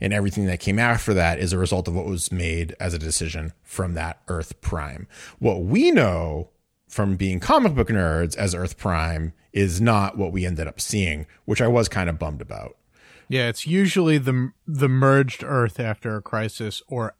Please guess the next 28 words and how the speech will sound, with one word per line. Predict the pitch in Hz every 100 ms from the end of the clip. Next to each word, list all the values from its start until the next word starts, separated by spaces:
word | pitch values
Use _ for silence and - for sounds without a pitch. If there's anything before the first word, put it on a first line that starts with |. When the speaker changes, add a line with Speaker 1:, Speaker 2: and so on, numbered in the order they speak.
| -
Speaker 2:
our | 120 127 123
Earth, | - 110 104 - - _ _ _ _ _ _ -
Speaker 1:
Which | 120
Speaker 2:
like, | 113
Speaker 1:
is | 98 -
Speaker 2:
where | 143 135 117
human | - 156 139 127 113
beings | 123 120 110 95
exist. | 101 98 85 - -
Speaker 1:
Which | 131 135
is | 120
what | 104 107 110
Speaker 2:
Like, | 127 120
who | - 135
read | 123 143 127
comic | - 123 113 104
books. | 98 90 -
Speaker 1:
I | 110 117
love | 110 104 104 95 85 78 -
that | 92 90 80 -
one | 82 80
because | 80 92
that's | 104 -
where | 101
Superboy | - 147 135 87 78
Prime | - 73 73
comes | 69 78
from, | - - -